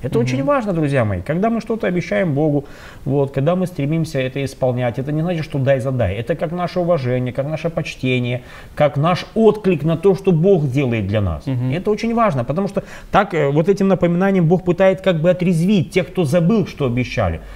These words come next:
Speaker 1: А мы же помним, что обещали, да? Там у горы, когда Бог давал завет:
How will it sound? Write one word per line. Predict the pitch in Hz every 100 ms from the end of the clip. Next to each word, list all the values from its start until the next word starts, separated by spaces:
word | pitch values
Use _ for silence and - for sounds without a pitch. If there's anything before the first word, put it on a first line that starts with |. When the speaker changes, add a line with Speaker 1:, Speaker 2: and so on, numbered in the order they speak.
| -
Speaker 1:
А | -
мы | 185
же | 190
помним, | 208 247 214
что | 175 180
обещали, | 170 170 - 185 117 98 104 - - - - - -
да? | 147 185 - -
Там | 160 170
у | 151
горы, | 143 170 190
когда | 147 135
Бог | 151 143
давал | 131 139 123
завет: | 143 123 95